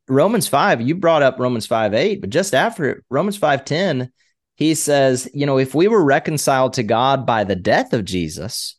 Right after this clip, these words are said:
how much more will we be saved by his life?" Because what's he doing? He is right now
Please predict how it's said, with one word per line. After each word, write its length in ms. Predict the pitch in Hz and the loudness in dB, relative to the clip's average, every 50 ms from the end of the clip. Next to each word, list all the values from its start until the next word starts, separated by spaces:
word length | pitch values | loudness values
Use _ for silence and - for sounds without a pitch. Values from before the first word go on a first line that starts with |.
| _ _ _ _ _ _ _ _ | _ _ _ _ _ _ _ _
how 260 | - - 151 175 190 | -6 -2 0 0 0
much 400 | 185 170 156 151 - - - _ _ _ _ _ _ _ | 2 2 0 0 -2 -4 -10 _ _ _ _ _ _ _
more 600 | - 123 131 135 143 175 202 196 156 123 117 123 | -2 0 0 2 2 4 4 4 4 4 4 4
will 220 | 123 123 127 127 123 | 4 4 4 2 4
we 160 | 120 127 127 | 2 2 0
be 200 | 113 107 120 117 | 2 0 -2 -2
saved 600 | - - - - 131 139 147 143 131 120 - 98 | -2 -4 -2 0 0 2 2 0 -2 -4 -8 -6
by 220 | - 117 113 117 113 | -4 -2 -2 -2 -2
his 280 | 107 - 110 101 90 | -2 -4 -4 -4 -4
life?" 720 | 92 92 90 95 110 - - 98 87 - - - - - _ _ _ _ _ _ _ _ _ _ _ _ _ _ _ _ - | -6 -8 -6 -4 -4 -4 -4 -6 -8 -12 -18 -18 -18 -20 _ _ _ _ _ _ _ _ _ _ _ _ _ _ _ _ -2
Because 380 | 135 165 160 - 190 175 156 | 0 0 0 2 0 0 0
what's 260 | 143 139 143 160 160 - | 2 2 2 2 0 0
he 120 | - 165 | -2 -2
doing? 400 | 147 127 151 175 190 175 117 107 | 0 0 0 2 2 0 0 -2
He 420 | 117 - - 165 165 180 185 - | -4 -4 -4 -2 -2 0 -2 0
is 380 | - 120 123 123 123 120 117 - | 0 0 2 2 2 0 0 -2
right 320 | 117 117 120 139 - - | 0 0 0 0 -2 -2
now 520 | 123 120 117 110 107 104 107 113 131 - | -4 -2 -2 -2 -2 -2 -2 -2 -4 -6